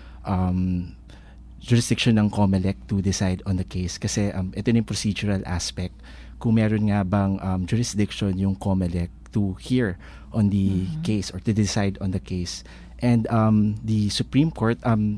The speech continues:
Speaker 1: ruled in favor of Grace po dito sa procedural aspect na ito.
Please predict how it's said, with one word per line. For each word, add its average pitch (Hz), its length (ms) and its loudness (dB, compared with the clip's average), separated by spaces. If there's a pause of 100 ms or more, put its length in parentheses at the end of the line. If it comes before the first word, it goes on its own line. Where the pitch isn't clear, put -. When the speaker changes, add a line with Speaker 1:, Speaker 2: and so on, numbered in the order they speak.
Speaker 1:
ruled 127 320 4
in 104 160 0
favor 98 320 -2
of 95 240 -4
Grace 92 240 -4
po 87 400 -4
dito 101 240 -4
sa 92 480 -4
procedural 95 480 -2
aspect - 480 -8
na 85 160 -4
ito. 90 240 -4